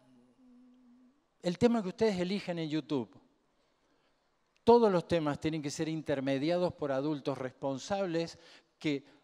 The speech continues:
vigilen el contenido que los chicos están recibiendo. Los chicos no pueden quedar absolutamente solos,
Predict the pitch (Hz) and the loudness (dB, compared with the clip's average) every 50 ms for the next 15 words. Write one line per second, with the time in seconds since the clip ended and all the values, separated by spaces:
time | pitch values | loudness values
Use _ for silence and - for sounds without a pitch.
0 | _ _ 170 190 196 180 240 226 202 - - - 269 285 302 277 247 214 180 170 | _ _ -10 -8 -2 0 0 0 0 -4 -6 0 6 6 8 8 8 6 6 4
1 | 160 143 - 156 147 143 - 151 143 151 165 170 165 151 131 143 135 131 - - | -4 -6 -4 -4 -4 -2 -2 -2 -2 0 0 -2 -2 -2 -2 -4 -6 -6 -6 -8
2 | 165 143 156 143 139 - - 143 139 139 143 135 - 139 131 131 131 123 120 113 | -4 -4 -4 -4 -4 -2 -4 -4 -2 -2 -6 -6 -6 -6 -4 -4 -2 -4 -2 -2
3 | 117 117 113 113 143 143 - - - - 180 160 165 165 151 - 170 170 170 160 | -4 -4 -2 -4 -6 -6 -6 -10 -6 -6 -4 -4 -4 -4 -2 0 0 0 0 -2
4 | 139 147 143 139 147 151 139 156 - - - - _ _ - 143 139 131 - - | -4 -4 0 2 2 2 0 -2 -6 -10 -20 -20 _ _ -10 -10 -10 -8 -8 -4
5 | - 156 135 143 170 202 196 - 151 147 147 147 131 143 131 - - 135 120 113 | -2 -2 -2 -2 -2 -4 -4 -4 -4 -4 -4 -4 -4 -6 -8 -4 -2 -2 -2 -2
6 | 107 107 107 - - | -4 -6 -8 -10 -16